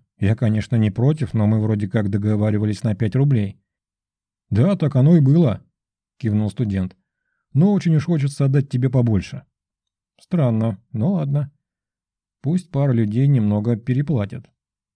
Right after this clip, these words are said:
Уж кому-кому, а мне хуже от этого точно не будет». Я принял деньги от двух студентов и настойчиво посоветовался обращаться ко мне в будущем.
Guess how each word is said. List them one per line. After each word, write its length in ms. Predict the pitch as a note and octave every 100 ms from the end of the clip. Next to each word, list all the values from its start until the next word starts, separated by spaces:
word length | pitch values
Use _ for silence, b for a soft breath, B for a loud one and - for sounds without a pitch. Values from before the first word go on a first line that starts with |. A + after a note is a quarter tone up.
| _
Уж 180 | B2+ A2
кому-кому, 720 | - A2+ A2 G2 A2 G#2+ E3
а 60 | B2+
мне 180 | G#2 A#2+
хуже 340 | - A2+ A#2
от 100 | G#2
этого 260 | A2 B2 C#3
точно 340 | C#3 A2 A2+
не 160 | A2+ C#3+
будет». 420 | E3 G#2 F#2 - _ _ _ _ _ _ _ _ _ _ _ _
Я 260 | - F#2+ F3+
принял 340 | D#3+ D#3 C3+
деньги 340 | G#2+ B2 A2+ G#2+
от 120 | G2+
двух 220 | A2+ A2+
студентов 580 | - A#2+ D#3 G3+ F3 -
и 40 |
настойчиво 640 | A#2+ A2+ - D#3 D#3 C#3 B2
посоветовался 800 | B2+ - A#2 C#3+ C#3+ C3 A#2+ B2+
обращаться 560 | A2+ A#2 G2+ C#3+ C#3
ко 160 | C#3 C3
мне 160 | C3 C#3
в 60 |
будущем. 580 | D3+ G3 B2+ - - C#3+